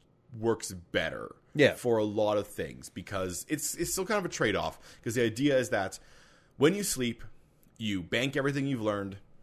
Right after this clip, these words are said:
Speaker 2: Mm-hmm.
Speaker 1: and you get bonuses to the new things you learn.
Speaker 2: Yeah.
Speaker 1: However, it does take up eight hours of the time.
Speaker 2: It does.
Speaker 1: Um, meanwhile,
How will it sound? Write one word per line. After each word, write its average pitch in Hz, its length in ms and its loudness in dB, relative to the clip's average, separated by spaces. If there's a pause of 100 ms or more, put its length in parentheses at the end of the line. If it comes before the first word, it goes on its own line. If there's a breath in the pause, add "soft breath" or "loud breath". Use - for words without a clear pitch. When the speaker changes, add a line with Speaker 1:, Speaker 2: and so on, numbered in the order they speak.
Speaker 2:
Mm-hmm. 127 300 0
Speaker 1:
and 101 340 0
you 95 180 -4
get 98 220 -2
bonuses 113 480 0
to - 60 -16
the 104 80 -2
new 95 160 -2
things 82 260 -8
you 82 80 -12
learn. 55 240 -14 (140)
Speaker 2:
Yeah. 175 140 6 (580 soft breath)
Speaker 1:
However, 123 420 2
it 110 80 -4
does 123 240 2
take - 320 -4
up 104 260 0
eight 95 140 0
hours 80 320 -2
of 76 80 -10
the 67 60 -18
time. 52 340 -14 (240)
Speaker 2:
It - 100 -8
does. 127 400 2 (380 soft breath)
Speaker 1:
Um, 95 460 2
meanwhile, 120 680 2